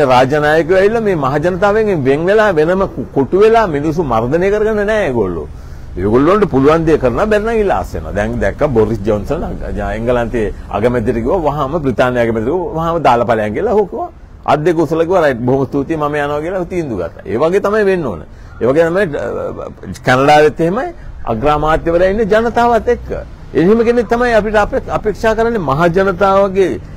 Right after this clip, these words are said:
සිතුවිලි, මහ ජනතාවගේ හදගැස්ම දන්නා, හරිද? මේ අල්ලස දූෂණ වංචාවත් අවංකවම ඍජුවම ප්‍රතික්ෂේප කරන මිනිසුන්ට එකක්, රටට එකක්, තමන් තව එකක්,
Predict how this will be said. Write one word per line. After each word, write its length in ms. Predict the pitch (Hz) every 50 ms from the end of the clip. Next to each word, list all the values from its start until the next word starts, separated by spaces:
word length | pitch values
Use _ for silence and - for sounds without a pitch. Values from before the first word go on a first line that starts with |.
| - - - - -
සිතුවිලි, 640 | - - - 143 147 - 190 196 220 226 226 - -
මහ 200 | - 127 131 143 160
ජනතාවගේ 580 | 156 165 165 165 160 175 180 175 175 165 151
හදගැස්ම 560 | 107 104 104 98 101 120 127 156 175 175 196 139
දන්නා, 480 | 113 92 98 98 113 147 170 196 226 240 240 - - - - - - - -
හරිද? 240 | - 180 202 185 139 - - -
මේ 280 | 107 113 139 190 214 190
අල්ලස 420 | - - 101 131 151 175 175 160 190 175
දූෂණ 360 | 139 135 147 165 - 202 185 170 135
වංචාවත් 500 | 127 139 151 143 - 170 180 202 226 269 - - - - - - - - - - - - - -
අවංකවම 720 | 73 82 107 104 123 156 165 180 170 147 196 202 202 208 220 214
ඍජුවම 560 | 151 113 120 127 131 123 156 190 202 202 190 -
ප්‍රතික්ෂේප 480 | - - - 120 101 - 165 160 156 175
කරන 300 | 175 208 214 220 240 277 339 339 - - - - - -
මිනිසුන්ට 680 | - 113 135 151 175 196 180 - 208 220 226 220 185 - 233 214 156 - - - - - - - - - - - - -
එකක්, 220 | - 110 113 - - 220 240 226 - - - - - -
රටට 480 | - 107 101 240 139 - - 415 - - 208 - -
එකක්, 200 | - 214 - 190 214 233 220 - - - - -
තමන් 340 | - 143 143 165 180 170 165
තව 200 | - 139 123 127 147 165
එකක්, 140 | 165 -